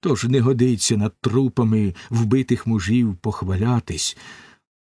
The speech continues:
Воля богів та вчинки лихі їх на смерть засудили.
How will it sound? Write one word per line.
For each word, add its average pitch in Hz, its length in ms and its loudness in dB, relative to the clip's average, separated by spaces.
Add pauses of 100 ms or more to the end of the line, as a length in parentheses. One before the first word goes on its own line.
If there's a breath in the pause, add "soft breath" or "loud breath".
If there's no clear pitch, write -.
(140)
Воля 190 540 2
богів 165 800 2 (480)
та 202 120 2
вчинки 196 1000 2 (240)
лихі 180 520 2
їх 113 380 -2 (140)
на 147 160 2
смерть 135 420 2
засудили. 95 720 -2